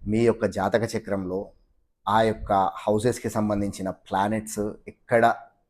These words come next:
పొజిషన్ అయి ఉన్నాయి అనేది తెలుసుకోవడం ఖచ్చితంగా అవసరం అండి. ఆ గ్రాన్యులర్ లెవెల్ డీటెయిల్స్ కావాలంటే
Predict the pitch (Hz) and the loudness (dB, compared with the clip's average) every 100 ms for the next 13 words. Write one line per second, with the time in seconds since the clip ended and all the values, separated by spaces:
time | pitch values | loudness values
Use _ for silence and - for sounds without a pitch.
0 | _ - - 104 104 110 104 98 98 95 | _ -14 -4 -4 -2 0 0 0 -2 -2
1 | 95 95 95 107 104 95 - 95 104 127 | -2 -4 -6 -6 -8 -12 -10 -8 -8 -10
2 | 92 - - 95 104 107 - _ 98 95 | -16 -14 -10 -8 -6 -8 -14 _ -12 -10
3 | 90 80 80 - _ _ - _ 90 107 | -12 -12 -20 -20 _ _ -20 _ 2 6
4 | 113 - - 101 104 107 117 117 113 110 | 6 2 -6 -4 -2 0 2 2 2 0
5 | 107 101 98 101 98 95 95 95 92 90 | 0 -4 -4 -6 -2 0 2 0 -2 -8